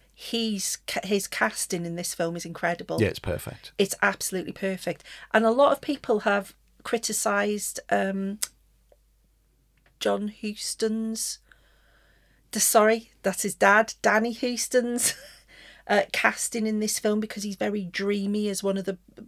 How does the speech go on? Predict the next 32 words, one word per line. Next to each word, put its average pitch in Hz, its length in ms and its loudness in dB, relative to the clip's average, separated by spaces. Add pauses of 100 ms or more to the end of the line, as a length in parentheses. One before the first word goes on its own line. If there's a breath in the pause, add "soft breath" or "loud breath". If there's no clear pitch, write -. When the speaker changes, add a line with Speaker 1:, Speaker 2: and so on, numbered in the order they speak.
Speaker 1:
brothers, 196 560 2
Speaker 2:
Hmm. 147 220 -4
Speaker 1:
one 196 120 -2
of 190 60 -6
the 202 180 -6
evil 190 260 -6
brothers 196 460 -4
in 196 140 -4
it. 196 160 -4 (800 loud breath)
But 220 140 10
on 214 280 6
rewatching 214 720 2
this 165 420 -2 (260)
on 190 220 4
four 190 520 0
K 190 640 2 (200)
<laughs> - 160 -20
from 175 340 -4
the 175 60 -4
B 165 240 -2
F 156 240 -6
I, 151 340 -2 (880 loud breath)
oh 220 200 12
my 180 180 2
God, 180 480 0 (200)
it's - 300 0
just - 520 -2 (340)
one 240 260 6
of 285 80 2
those 285 280 4
films 220 600 2
that 170 420 4